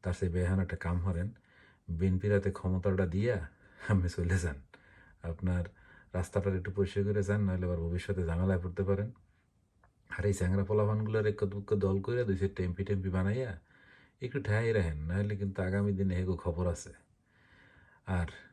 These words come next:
মগু যা কপাল পোড়ার, হ্যাঁ তো পুড়ছেন, আর কি করার আছে?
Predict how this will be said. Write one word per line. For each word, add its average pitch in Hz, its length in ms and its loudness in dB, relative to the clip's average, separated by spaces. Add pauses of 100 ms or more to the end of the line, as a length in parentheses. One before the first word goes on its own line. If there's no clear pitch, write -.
(280)
মগু 110 280 2
যা 101 160 4
কপাল 98 280 4
পোড়ার, 101 300 4
হ্যাঁ 95 140 2
তো 92 120 -2
পুড়ছেন, 101 520 -2 (520)
আর 85 120 -8 (100)
কি 92 100 -2
করার 87 280 0
আছে? 78 280 -10